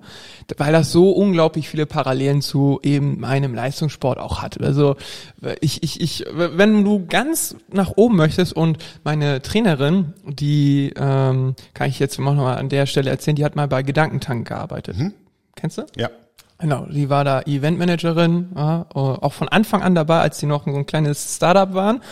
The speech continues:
Speaker 2: Cool.
Speaker 1: bis, äh, zum Ende und jetzt ist sie da weg. Ähm, und, äh, sie hatte jetzt nochmal einen Artikel veröffentlicht, wie die,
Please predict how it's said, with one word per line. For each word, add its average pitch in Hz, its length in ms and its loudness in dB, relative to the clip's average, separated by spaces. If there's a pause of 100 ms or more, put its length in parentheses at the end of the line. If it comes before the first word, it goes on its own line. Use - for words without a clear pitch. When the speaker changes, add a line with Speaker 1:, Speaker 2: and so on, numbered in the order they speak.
(160)
Speaker 2:
Cool. 170 220 -10
Speaker 1:
bis, 165 340 0
äh, 156 300 2
zum - 160 -6
Ende 175 220 2
und 151 100 -2
jetzt 147 140 -6
ist 143 120 -12
sie 147 80 -4
da 135 200 -2
weg. 170 320 -2 (100)
Ähm, 135 480 2 (600)
und, 135 840 2
äh, 131 500 0 (500)
sie 143 220 -2
hatte 160 200 0
jetzt 147 240 -2
nochmal 143 440 0
einen 131 220 -4
Artikel 214 460 -4
veröffentlicht, 180 760 -2
wie 156 280 -4
die, 165 320 -2